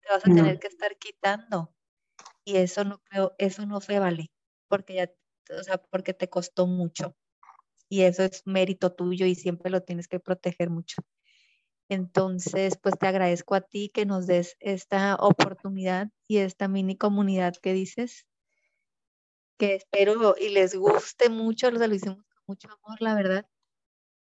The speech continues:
Speaker 1: No, no es tan fácil abrir el corazón. Es
Speaker 2: Sí.
Speaker 1: muy fácil en una reunión, en un martesito, sí, en un, por teléfono, pero frente a así,
Speaker 2: Hacerlo
Speaker 1: este,
Speaker 2: público.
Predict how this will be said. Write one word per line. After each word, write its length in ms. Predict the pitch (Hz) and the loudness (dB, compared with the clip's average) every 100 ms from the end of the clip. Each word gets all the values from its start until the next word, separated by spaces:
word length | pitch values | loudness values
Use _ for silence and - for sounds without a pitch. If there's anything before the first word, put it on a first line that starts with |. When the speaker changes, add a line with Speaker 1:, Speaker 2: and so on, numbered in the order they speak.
| _ _ _ _ _ _ _ | _ _ _ _ _ _ _
Speaker 1:
No, 120 | 208 196 | -4 -2
no 180 | 196 | 2
es 140 | 196 185 | 0 2
tan 220 | 214 208 | -4 -2
fácil 520 | 185 175 175 202 208 | -2 -2 -2 -4 -4
abrir 240 | 185 170 - | -4 -10 -12
el 80 | 180 | -12
corazón. 500 | - 190 170 - 175 - _ _ | -6 -6 -6 -12 -16 -18 _ _
Es 120 | - | 2
Speaker 2:
Sí. 60 | 220 | 6
Speaker 1:
muy 100 | 208 | 6
fácil 340 | - 254 269 | 6 0 2
en 140 | 277 220 | 0 -2
una 180 | 190 214 | -4 -2
reunión, 500 | 226 185 175 160 180 | -2 -2 -2 -2 -2
en 140 | 180 | -4
un 80 | 175 | -4
martesito, 760 | 180 - 180 - 175 - 180 | -6 -6 -10 -12 -16 -10 -10
sí, 200 | 170 170 | -8 -8
en 140 | 165 170 | -8 -10
un, 160 | 170 - _ _ _ | -18 -20 _ _ _
por 180 | - 196 | 2 2
teléfono, 560 | 196 185 170 185 170 165 | 4 6 6 4 -2 -2
pero 300 | 180 170 - _ _ _ _ _ | 0 -2 -4 _ _ _ _ _
frente 500 | - - 202 196 196 | 2 4 2 -6 -4
a 120 | 185 180 | -2 -2
así, 540 | 180 226 247 294 - _ - | -4 -2 2 0 -2 _ -2
Speaker 2:
Hacerlo 400 | 196 185 190 - | 0 4 2 4
Speaker 1:
este, 160 | 180 170 | 4 8
Speaker 2:
público. 440 | 214 220 220 254 | 10 10 8 6